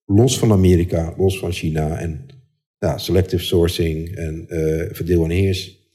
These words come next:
En, eh, je eigen, je broek ophouden en volwassen worden in plaats van een puber zijn. En zowel op militair, defensief, economisch, technologisch niveau. Zoveel als mogelijk. En ja, dan heb je een verhaal. Nu zijn wij gewoon speelbal. We, we, we zijn gewoon een speelbal. Ja,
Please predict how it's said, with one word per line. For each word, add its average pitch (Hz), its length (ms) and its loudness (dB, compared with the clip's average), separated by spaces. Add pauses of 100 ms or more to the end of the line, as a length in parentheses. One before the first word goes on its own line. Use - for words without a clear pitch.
(480)
En, 90 400 -6
eh, 95 120 -2
je 98 80 2
eigen, 90 500 2
je 87 60 0
broek 127 220 2
ophouden 82 340 0
en 95 60 -2
volwassen 98 380 -2
worden 80 200 -2
in 85 60 -6
plaats 85 200 -2
van 85 100 -6
een 76 60 -6
puber 98 260 0
zijn. 85 300 -2
En 107 340 -4 (220)
zowel 113 400 2
op 87 100 2
militair, 95 420 4
defensief, 92 560 0
economisch, 92 480 2
technologisch 98 480 2
niveau. 82 400 -6 (540)
Zoveel 117 420 4
als 110 120 2
mogelijk. 95 520 2
En 110 300 0
ja, 120 480 0 (560)
dan 107 120 0
heb 95 140 2
je 98 60 4
een 92 80 4
verhaal. 104 500 2
Nu 107 200 2
zijn 101 160 4
wij 87 180 2
gewoon 95 220 0
speelbal. 101 680 2
We, 107 100 -2
we, 104 60 -4
we 101 100 -6
zijn 98 140 -2
gewoon 101 240 -2
een 104 80 -2
speelbal. 107 760 -2
Ja, 85 340 -8